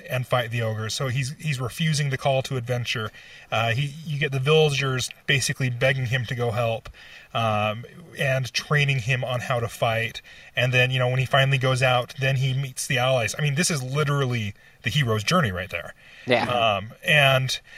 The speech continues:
Speaker 1: the one thing that I've, I've been thinking about, whether it's different from a lot of these European and other hero's journey type stories, the,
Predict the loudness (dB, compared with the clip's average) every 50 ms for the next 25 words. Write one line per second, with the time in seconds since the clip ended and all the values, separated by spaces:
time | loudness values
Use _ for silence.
0 | -20 -20 -20 -20 -20 _ _ _ _ _ _ _ _ -2 0 2 4 6 4 6
1 | 4 2 2 4 2 2 0 0 0 2 4 4 4 2 0 -2 -6 -12 -18 _
2 | _ -2 0 0 0 0 0 0 0 0 0 0 0 0 2 2 2 2 2 2
3 | 2 0 0 0 0 0 0 0 -2 -4 -6 -4 -2 -2 0 0 0 -2 -4 -4
4 | -2 0 0 0 0 -2 -2 0 0 2 2 2 0 -2 -4 -6 -6 -4 -4 -4
5 | -4 -4 -4 -4 -4 -4 -4 -4 -2 -2 -2 -2 -2 -4 -4 -4 -2 -2 -4 -4
6 | -6 -8 -10 -8 -6 -4 -2 -2 -2 -2 -2 -2 -2 -2 -2 -2 -2 -2 -2 -4
7 | -4 -6 -4 -4 -4 -2 -2 -2 -2 0 0 0 0 -2 -6 -10 -12 -12 -12 -10
8 | -12 -14